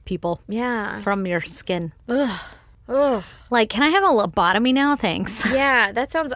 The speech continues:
Speaker 2: awful.
Speaker 1: Seriously. So now it's around Thanksgiving time. Same year.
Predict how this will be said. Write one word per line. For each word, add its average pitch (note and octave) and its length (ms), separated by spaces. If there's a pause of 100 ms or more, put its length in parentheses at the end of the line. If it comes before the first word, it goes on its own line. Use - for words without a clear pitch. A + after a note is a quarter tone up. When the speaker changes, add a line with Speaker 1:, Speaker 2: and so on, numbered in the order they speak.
Speaker 2:
awful. G3+ 600
Speaker 1:
Seriously. F#3 600 (180)
So B3+ 420 (260)
now D#4+ 240
it's F#4+ 120
around C4 200
Thanksgiving F#3+ 460
time. - 360 (420)
Same A#3+ 280
year. F#3+ 300